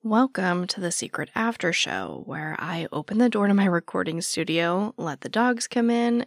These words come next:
and tell you about all the things I didn't want to mention in the episode. If you're new here, this is basically my version of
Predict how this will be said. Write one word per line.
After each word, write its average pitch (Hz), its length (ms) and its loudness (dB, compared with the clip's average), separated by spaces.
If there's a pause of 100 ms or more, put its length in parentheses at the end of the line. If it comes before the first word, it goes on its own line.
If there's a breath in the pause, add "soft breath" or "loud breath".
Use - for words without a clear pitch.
and 214 320 -2
tell 226 160 0
you 262 140 4
about 247 220 0
all 226 160 -2
the 254 100 2
things 233 320 0
I 214 80 -2
didn't 226 260 0
want 233 140 0
to 233 40 2
mention 220 340 0
in - 180 -6
the 175 120 -2
episode. - 720 -4 (460)
If 311 200 -2
you're 269 120 6
new 170 180 2
here, 208 380 0
this 214 200 0
is 214 100 -4
basically 220 500 0
my 202 260 2
version 202 520 0
of 165 440 -6